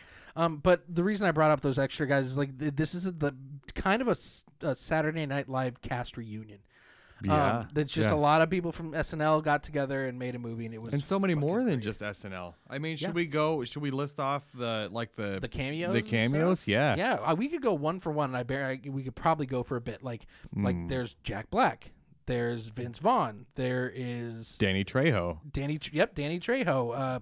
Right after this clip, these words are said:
Speaker 2: Ben Stiller.
Speaker 1: Ben Stiller. Um, L-, Luke Wilson. Uh, Tim, Tim Robbins. Uh, sh-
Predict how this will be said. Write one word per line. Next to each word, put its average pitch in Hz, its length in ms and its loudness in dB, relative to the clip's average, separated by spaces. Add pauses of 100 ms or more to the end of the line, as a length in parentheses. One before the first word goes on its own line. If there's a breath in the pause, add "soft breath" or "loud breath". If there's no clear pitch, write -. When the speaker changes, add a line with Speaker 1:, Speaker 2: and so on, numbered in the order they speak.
(120)
Speaker 2:
Ben 113 300 6
Stiller. 113 600 4
Speaker 1:
Ben 139 240 0
Stiller. 220 580 6
Um, 139 580 2
L-, 117 80 -6
Luke 147 340 6
Wilson. 202 540 6 (520 soft breath)
Uh, 139 360 4 (160)
Tim, 208 540 2
Tim 202 240 4
Robbins. 185 720 2
Uh, 139 680 4 (440)
sh- - 560 -10